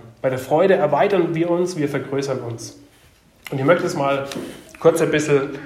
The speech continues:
hier ausprobieren. Die draußen, die sehen das leider nicht. Ja, die besten Plätze sind halt auch hier drin. Dafür habt ihr die Sonne. Okay, ich bräuchte mal ein bisschen ein paar Freiwillige, die hier ein bisschen weiter innen sitzen. Jürgen, du bist jetzt einfach mal heute mein, äh, vorbildlicher Freiwilliger, dass mal zu mir kommen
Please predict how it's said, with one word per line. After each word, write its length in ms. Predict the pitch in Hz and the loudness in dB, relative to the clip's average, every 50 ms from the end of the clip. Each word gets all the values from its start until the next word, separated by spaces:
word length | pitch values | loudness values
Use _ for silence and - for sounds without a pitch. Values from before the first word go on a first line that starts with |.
| - - | -16 -10
hier 260 | - 139 131 131 127 | -4 0 0 2 4
ausprobieren. 460 | 135 165 180 - - 147 143 147 147 143 | 4 2 2 2 -2 -2 0 0 0 0
Die 80 | 151 | 0
draußen, 340 | 151 139 151 170 208 214 175 | 0 4 4 6 6 4 2
die 60 | - | 0
sehen 200 | - 170 185 214 | 0 -2 -2 -2
das 120 | 220 - - | -2 -2 -2
leider 240 | 170 175 175 175 | 0 0 0 0
nicht. 240 | 175 190 208 196 - - - 147 | 0 0 -2 -2 -4 -6 -6 -4
Ja, 180 | 147 151 143 | -2 -2 -2
die 80 | - 139 | -4 -6
besten 260 | 139 135 - - - | -8 -10 -10 -12 -10
Plätze 260 | 143 139 135 - - | -8 -8 -8 -6 -8
sind 200 | - - 143 135 | -8 -10 -10 -10
halt 120 | 131 131 127 | -8 -8 -8
auch 160 | 127 127 127 | -8 -8 -8
hier 100 | 131 120 | -8 -10
drin. 300 | - 156 160 160 - - | -6 -2 -2 -2 -2 -2
Dafür 300 | - 127 123 - 139 135 | -4 -8 -10 -10 -10 -8
habt 240 | 135 127 127 - - | -8 -8 -10 -10 -8
ihr 180 | 139 135 139 139 | -8 -8 -8 -8
die 140 | 135 147 | -8 -8
Sonne. 360 | 156 - 139 120 - - 101 - - - - - - - - - - - - | -6 -6 -6 -6 -6 -8 -10 -12 -16 -18 -20 -20 -20 -20 -20 -20 -20 -18 -14
Okay, 280 | 135 135 139 135 135 | -8 -4 -4 -4 -4
ich 60 | - - | -4 -6
bräuchte 200 | 156 165 165 160 | -6 -6 -4 -2
mal 380 | 151 143 151 156 156 - - | -2 0 0 0 -2 -4 -6
ein 60 | - | -8
bisschen 260 | - 185 - - 160 - | -10 -10 -8 -6 -6 -6
ein 100 | - - | -6 -6
paar 140 | 135 131 | -8 -10
Freiwillige, 600 | - - - 135 151 - - 202 196 190 190 180 | -10 -8 -8 -6 -6 -4 -4 -4 -4 -4 -4 -6
die 140 | 180 160 156 | -6 -6 -6
hier 160 | 151 151 143 | -4 -4 -4
ein 40 | 143 | -4
bisschen 200 | 147 156 160 151 135 | -4 -6 -6 -4 -4
weiter 260 | 131 135 127 - - | -4 -4 -4 -2 0
innen 200 | 175 208 214 208 | 0 0 2 0
sitzen. 640 | - 214 208 214 - 220 214 - - - - - - - - - - - | -2 -4 -4 -4 -4 -4 -6 -8 -8 -10 -12 -14 -16 -20 -20 -20 -12 -6
Jürgen, 200 | 143 156 156 151 | -4 -2 -2 -2
du 80 | 147 | -2
bist 140 | 143 143 143 | -2 -4 -6
jetzt 120 | 139 131 135 | -8 -8 -10
einfach 280 | 135 131 139 135 131 | -10 -10 -10 -10 -8
mal 200 | 127 127 127 127 127 | -6 -6 -6 -6 -6
heute 180 | 139 131 131 131 | -6 -6 -6 -4
mein, 200 | 127 123 123 127 131 127 - - - - | -4 -4 -6 -6 -8 -10 -12 -16 -16 -14
äh, 280 | 135 123 123 123 123 120 - - - - - | -12 -10 -8 -8 -8 -10 -12 -14 -18 -20 -12
vorbildlicher 520 | - - 165 165 170 156 156 151 147 139 - | -2 0 0 2 2 0 -2 -2 -2 -4 -6
Freiwilliger, 480 | - - 131 151 156 180 175 180 175 | -4 -4 -4 -4 -2 -4 -4 -4 -4
dass 200 | - - - - | -4 -4 -6 -6
mal 120 | - - - | -6 -6 -6
zu 100 | - - | -6 -6
mir 280 | - 143 151 165 170 - | -4 -2 0 0 0 0
kommen 240 | - 143 - - | -2 -2 -2 -2